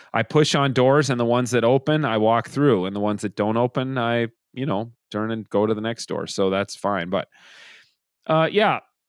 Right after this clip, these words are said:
that's the conference. And then there's an award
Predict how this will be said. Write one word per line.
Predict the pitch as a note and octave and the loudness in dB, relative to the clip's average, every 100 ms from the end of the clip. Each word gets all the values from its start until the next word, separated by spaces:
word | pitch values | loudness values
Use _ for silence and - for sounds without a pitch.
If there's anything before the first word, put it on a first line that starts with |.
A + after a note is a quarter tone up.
| _ _ | _ _
that's | - E3+ F#3 | -2 0 0
the | - | -2
conference. | F3 F3+ F#3+ F#3 D#3+ C#3 | -2 2 0 2 0 0
And | D#3 | 0
then | D3 | 0
there's | D3+ C#3+ C#3+ | 2 0 0
an | |
award | A#2+ G#2 A2 C#3+ D3+ | 0 2 4 4 2